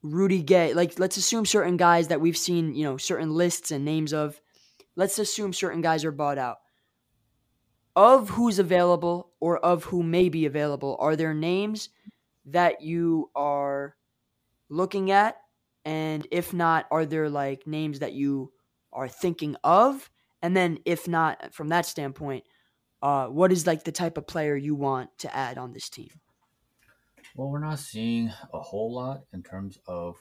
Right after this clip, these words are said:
Speaker 2: who's going to be available in that regard.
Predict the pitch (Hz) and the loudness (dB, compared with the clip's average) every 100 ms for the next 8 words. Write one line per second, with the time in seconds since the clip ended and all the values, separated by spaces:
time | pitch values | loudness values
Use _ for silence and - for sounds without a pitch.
0 | - 104 95 95 98 95 95 92 92 95 | -14 -14 -12 -12 -12 -12 -14 -12 -12 -14
1 | - 80 82 95 101 120 127 _ - 95 | -16 -16 -14 -14 -14 -16 -16 _ -18 -14
2 | 95 95 98 92 123 | -14 -14 -14 -16 -16